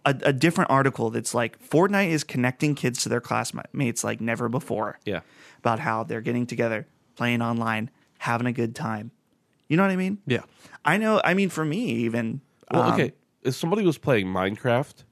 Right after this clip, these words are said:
Speaker 2: for twelve hours a day, people would be like, "Oh, they're using their imagination."
Speaker 1: Yeah.
Speaker 2: But this is killing people, so.
Speaker 3: Yeah.
Speaker 1: Yeah. It's like you have other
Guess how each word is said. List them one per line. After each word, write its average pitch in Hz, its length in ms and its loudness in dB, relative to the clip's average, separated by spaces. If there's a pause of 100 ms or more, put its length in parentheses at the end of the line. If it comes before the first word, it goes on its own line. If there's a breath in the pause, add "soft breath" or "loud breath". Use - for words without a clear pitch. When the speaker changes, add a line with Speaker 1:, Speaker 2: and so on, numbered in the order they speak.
Speaker 2:
for 135 160 -2
twelve 120 300 2
hours 123 280 2
a 131 60 0
day, 131 300 0 (540 soft breath)
people 117 200 -10
would 107 80 -6
be 107 80 0
like, 104 200 -6
"Oh, 151 80 -6
they're 160 120 -4
using 147 240 -6
their 147 120 -4
imagination." 143 840 -8
Speaker 1:
Yeah. 151 300 4 (1200 soft breath)
Speaker 2:
But 120 100 -6
this 131 160 -4
is 123 80 -10
killing 117 300 -8
people, - 360 -18
so. 101 300 -16 (140)
Speaker 3:
Yeah. 120 120 -2
Speaker 1:
Yeah. 117 220 0 (880 loud breath)
It's - 120 -12
like 131 260 0 (140)
you 123 160 -2
have 135 160 0
other 120 400 -2